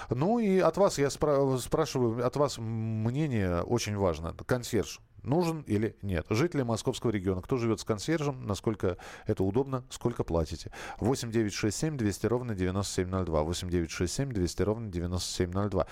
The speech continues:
М, кстати, очень многие выступают за работу консьержа, потому что говорят, да, консьержи нужны, потому что это,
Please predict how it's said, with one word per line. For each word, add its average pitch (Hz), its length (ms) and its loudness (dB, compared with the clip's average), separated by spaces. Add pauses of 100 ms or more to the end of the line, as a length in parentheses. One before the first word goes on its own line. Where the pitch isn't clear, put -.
(300)
М, 90 260 -4
кстати, 131 300 0
очень 117 180 -2
многие 127 240 -2
выступают 110 500 2
за 110 160 2
работу 98 240 0
консьержа, 147 480 0
потому 104 280 -2
что - 140 -10
говорят, 104 300 2
да, 113 100 4
консьержи 113 460 0
нужны, 135 280 -2
потому 131 280 0
что - 120 -2
это, 131 360 0